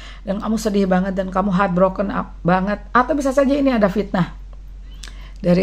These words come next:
rekan kerja kamu ya, ada yang menyebarkan suatu yang tidak benar, hoax tentang kamu. Akhirnya kamu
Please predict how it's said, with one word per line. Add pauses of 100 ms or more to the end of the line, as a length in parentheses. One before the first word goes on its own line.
rekan
kerja
kamu
ya, (400)
ada
yang (320)
menyebarkan
suatu
yang
tidak
benar,
hoax
tentang
kamu. (540)
Akhirnya
kamu